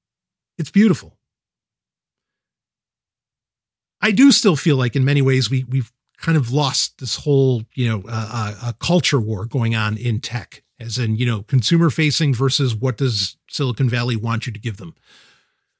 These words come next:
But this is, this device is the bulwark in a very real way against that, because it gives you all of the advantages that everybody talks about with smartphones and everything else. It gives you all of those advantages, or at least it can, but then it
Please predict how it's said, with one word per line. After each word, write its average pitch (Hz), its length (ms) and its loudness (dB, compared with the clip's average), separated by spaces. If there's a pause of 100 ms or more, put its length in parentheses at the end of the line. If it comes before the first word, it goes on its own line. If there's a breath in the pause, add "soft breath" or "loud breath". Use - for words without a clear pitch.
(840)
But 123 120 -8
this 185 200 2
is, 170 280 2
this 196 200 2
device 180 560 0
is 151 300 2
the 127 80 0
bulwark - 640 -6 (800)
in 139 80 -4
a 131 40 0
very 147 240 4
real 143 300 4
way 107 240 -2
against 98 320 -8
that, - 220 -18 (100)
because 139 300 0
it 131 40 0
gives 139 260 4
you 151 300 4
all 208 220 2
of 233 80 2
the 226 140 6
advantages 170 580 2
that 131 100 -2
everybody 196 320 2
talks 165 360 -2
about 151 200 0
with 143 160 -2
smartphones 147 460 0
and 123 80 0
everything 127 260 0
else. 104 240 -4
It 131 80 -6
gives 127 180 2
you 139 100 0
all 185 260 2
of 208 60 2
those 196 180 6
advantages, 131 560 -2
or 117 80 -4
at 120 80 -4
least 175 240 0
it 180 120 -10
can, 131 380 -4 (1080)
but 151 160 -4
then 160 300 2
it 160 160 -6